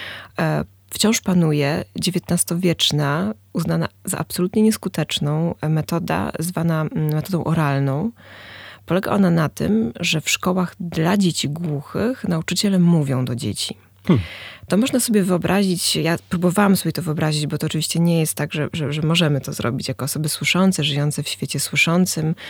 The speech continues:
Speaker 1: e, gdzie nawet jeśli część informacji uzyskujemy po prostu czytając albo oglądając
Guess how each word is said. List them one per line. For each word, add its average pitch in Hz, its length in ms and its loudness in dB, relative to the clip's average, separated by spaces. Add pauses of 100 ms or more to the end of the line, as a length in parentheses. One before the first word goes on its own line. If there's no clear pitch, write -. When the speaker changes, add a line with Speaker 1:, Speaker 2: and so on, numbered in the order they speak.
(380)
Speaker 1:
e, 156 240 0
gdzie 160 500 0
nawet 156 400 -2
jeśli 160 600 0
część 170 300 2
informacji 156 560 0
uzyskujemy 160 540 0
po 139 120 -8
prostu - 320 -6
czytając 147 720 0
albo 131 340 -2
oglądając 139 720 0